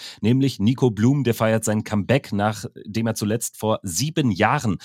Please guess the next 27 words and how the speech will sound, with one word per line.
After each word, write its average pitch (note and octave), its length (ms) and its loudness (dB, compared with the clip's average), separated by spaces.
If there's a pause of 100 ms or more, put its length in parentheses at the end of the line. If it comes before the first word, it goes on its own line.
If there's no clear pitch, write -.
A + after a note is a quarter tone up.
(220)
qualifiziert G2+ 640 -2
gewesen F#2 320 0
ist G2+ 200 -4
auf F#2 140 -4
der G2 100 0
European G2+ 480 -2
Tour. B2+ 220 0 (260)
Kevin B2 280 2
Troppmann, E3+ 380 0
den C3 120 2
haben A#2 220 2
wir A#2 120 0
zuletzt - 380 0
gesehen, D3 320 0
sehr G#2 140 2
stark C3+ 280 -2
gesehen B2+ 360 -2
gegen A2 240 -4
Rian G#2+ 280 -2
van G2 220 -2
Veen C3+ 160 0
und C3 220 -2
Jan G#2+ 180 2
Dükas, G3 440 0 (340)
der B2 180 2
hat, - 400 0
äh, A#2+ 140 2